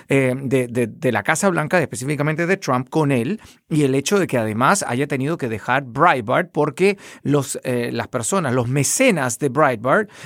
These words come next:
precisamente Rebecca Mercer, que son los que han puesto lo-, la familia Mercer es los que han puesto el más dinero para que Breitbart,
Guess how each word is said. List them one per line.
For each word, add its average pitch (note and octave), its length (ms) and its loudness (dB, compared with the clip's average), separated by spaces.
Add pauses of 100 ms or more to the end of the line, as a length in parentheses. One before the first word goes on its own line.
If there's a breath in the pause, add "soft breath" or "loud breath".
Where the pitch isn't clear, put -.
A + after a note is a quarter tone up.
precisamente C#3+ 640 -2
Rebecca B2 400 0
Mercer, D#3+ 460 2
que C3 100 -4
son C3 320 -2 (280 loud breath)
los C3 160 0
que E3+ 100 2
han D3+ 80 2
puesto D3 260 2
lo-, B2 260 0
la A#2+ 280 -4
familia D3 340 2
Mercer D3+ 300 0
es B2+ 100 0
los B2+ 100 -4
que - 80 -2
han C3+ 100 -2
puesto C3 300 -2
el A#2 120 -2
más C3 160 0
dinero C3+ 440 0
para B2 220 2
que A#2 120 -4
Breitbart, C#3+ 480 2